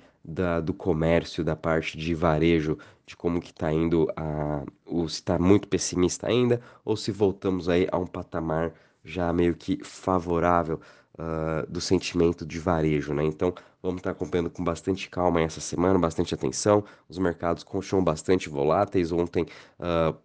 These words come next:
por sorte, aí, as bolsas nos Estados Unidos fecharam em alta, porém hoje a Europa, Estados Unidos, Ásia também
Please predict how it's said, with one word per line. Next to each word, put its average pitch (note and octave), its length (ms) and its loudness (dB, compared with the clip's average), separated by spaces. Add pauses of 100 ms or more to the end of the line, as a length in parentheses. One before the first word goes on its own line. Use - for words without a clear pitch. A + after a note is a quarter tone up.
(160)
por - 160 0
sorte, F2+ 540 2
aí, D#2+ 220 -2 (260)
as E2+ 160 -4
bolsas F2 320 -2
nos F2 100 0
Estados E2 220 2
Unidos E2 200 0
fecharam F#2+ 600 2
em F2 240 0
alta, G#2 300 2
porém F2+ 340 -2
hoje F2 200 0
a - 20 0
Europa, E2+ 500 2
Estados D2+ 300 -6
Unidos, E2+ 320 -4
Ásia E2+ 320 0
também E2 320 -2